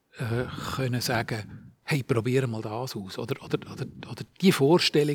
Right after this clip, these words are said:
die du jetzt da hast, die zertrümmert er dann einfach mehr und, und, und zeigt aber ir-, irgendetwas ganz Neues und, und, und dann kommen ganz neue Glaubensvorstellungen und, und Lebensvorstellungen kommen dann,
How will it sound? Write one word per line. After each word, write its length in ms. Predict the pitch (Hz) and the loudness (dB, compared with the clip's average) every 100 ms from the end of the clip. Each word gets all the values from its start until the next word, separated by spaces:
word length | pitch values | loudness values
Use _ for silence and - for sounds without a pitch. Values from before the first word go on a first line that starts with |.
| 143 | 0
die 40 | 135 | -2
du 60 | |
jetzt 180 | 131 - | -2 -2
da 180 | 131 117 | -2 0
hast, 320 | 131 147 - - - - - - - - - - - - - | 0 0 -2 -8 -16 -16 -16 -16 -16 -16 -18 -20 -20 -20 -6
die 140 | 120 - | -4 -2
zertrümmert 800 | - - 156 214 277 247 - | -2 8 10 10 8 2 0
er 60 | 214 | 0
dann 160 | 214 196 | 2 4
einfach 600 | 196 226 220 220 - - | 4 4 4 0 -2 -2
mehr 420 | 196 196 233 269 - | 2 4 4 2 2
und, 400 | 160 165 156 - | 4 4 0 -4
und, 380 | 151 139 139 139 | -4 -4 -6 -8
und 180 | 123 | -6
zeigt 360 | - 131 165 - | -2 0 0 2
aber 280 | 139 147 170 - _ - - - _ _ - | 0 0 -4 -12 _ -20 -20 -20 _ _ -2
ir-, 200 | 160 196 175 | 2 4 4
irgendetwas 520 | 202 208 175 - - | 4 4 2 0 -2
ganz 400 | 127 156 180 - | -2 0 0 -2
Neues 500 | 131 156 226 - - | 0 2 2 2 -2
und, 240 | 151 127 - - | -4 -6 -6 -10
und, 140 | 117 - - | -10 -10 -10
und 200 | 123 135 | -6 -6
dann 80 | |
kommen 240 | - 131 113 | -2 -2 -2
ganz 320 | 123 165 - | -4 -2 -2
neue 180 | 139 143 | -2 -2
Glaubensvorstellungen 1300 | 120 123 185 156 - 175 - - 196 160 113 117 120 | 0 0 -2 -4 0 0 0 0 0 0 -2 -6 -6
und, 200 | 113 127 - | -8 -10 -10
und 120 | 117 | -8
Lebensvorstellungen 880 | 120 143 156 - 143 151 160 151 165 - | -8 -6 -6 -2 -2 -2 -2 -2 -4 -6
kommen 240 | - 139 151 | -8 -6 -6
dann, 240 | - 135 | -8 -10